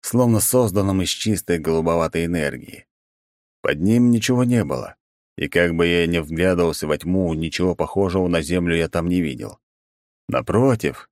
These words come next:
казалось, что там находится сама пустота, бездна, глубокая и бездонная. Оглядевшись, я увидел множество подобных мостов и переходов. Они были подобны бесчисленному количеству дорог, ведущих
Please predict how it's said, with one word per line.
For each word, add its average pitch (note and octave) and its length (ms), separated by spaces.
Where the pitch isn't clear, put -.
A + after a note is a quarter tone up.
казалось, F2 440
что - 160
там F2 200
находится E2+ 500
сама F2+ 300
пустота, G2 680
бездна, E2 680
глубокая F#2+ 600
и F#2+ 60
бездонная. F#2 800
Оглядевшись, E2 760
я E2 160
увидел E2+ 280
множество E2 500
подобных D2+ 480
мостов D#2 460
и C#3 40
переходов. E2+ 680
Они G2 200
были G2+ 240
подобны G2 380
бесчисленному F2+ 760
количеству F#2 420
дорог, F#2+ 480
ведущих F2 640